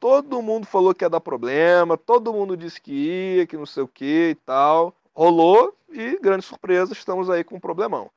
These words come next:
Mas ele é fruto de um, de um projeto de poder, de um projeto político, que visa destruir o ensino público, que visa destruir o ensino público.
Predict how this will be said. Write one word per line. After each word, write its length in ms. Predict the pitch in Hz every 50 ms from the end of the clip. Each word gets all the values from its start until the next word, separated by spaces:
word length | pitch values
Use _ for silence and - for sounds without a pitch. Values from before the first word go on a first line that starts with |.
| _ _ _ _ _ _
Mas 260 | _ 175 175 170 160 190
ele 140 | 220 247
é 80 | 247 233
fruto 540 | - - - 202 220 262 262 - _ 175 170
de 160 | 147 151 170
um, 280 | 185 196 196 196 180 180 _ _ _ _
de 120 | _ 151 175
um 400 | 196 196 196 196 190 185 175 170 _
projeto 560 | - 185 185 175 165 156 170 190 220 - 214 170
de 80 | 156
poder, 500 | - 139 127 117 113 127 147 170 190 160
de 80 | 139 135
um 60 | 127
projeto 280 | 131 135 147 147 - _
político, 600 | - 127 117 123 143 180 175 - - _ _ - _ _ _ _ _
que 160 | _ - 294
visa 500 | 269 185 165 185 202 214 220 196 202 247 254 254 254 254 247 240 233 233 220 208 196 190 180 175 160 151 147
destruir 340 | 160 185 - - 269 254 247
o 20 |
ensino 220 | 240 - - 269 247
público, 400 | - 233 226 170 - - _ _ _ _
que 120 | _ 202 165
visa 200 | 147 165 180 180
destruir 260 | 185 - - 214 208
o 20 |
ensino 240 | 202 - - 220 233
público. 380 | - 240 220 214 185 120 -